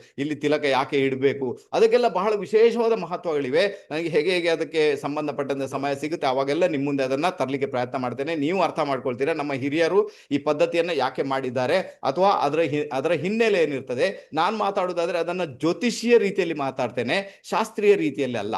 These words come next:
ಅದ್ರಲ್ಲಿ ಯಾಕಂದ್ರೆ ಶಾಸ್ತ್ರಬದ್ಧವಾಗಿ ಅದಕ್ಕೆ ಬೇರೆ ಬೇರೆ ಕಾರಣಗಳಿರ್ಬೋದು.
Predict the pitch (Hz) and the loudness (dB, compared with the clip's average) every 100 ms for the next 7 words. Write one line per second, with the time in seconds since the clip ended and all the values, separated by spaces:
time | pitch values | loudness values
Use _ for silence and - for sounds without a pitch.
0 | - 131 160 156 156 190 - 131 139 _ | -6 -6 -2 -2 -2 -6 -4 -4 -4 _
1 | 214 170 135 123 185 190 185 165 175 120 | 0 0 -2 0 2 2 0 -4 -2 0
2 | 139 180 220 214 170 170 151 143 135 123 | 2 4 4 2 -2 0 -2 0 0 -2
3 | 139 202 | -2 -4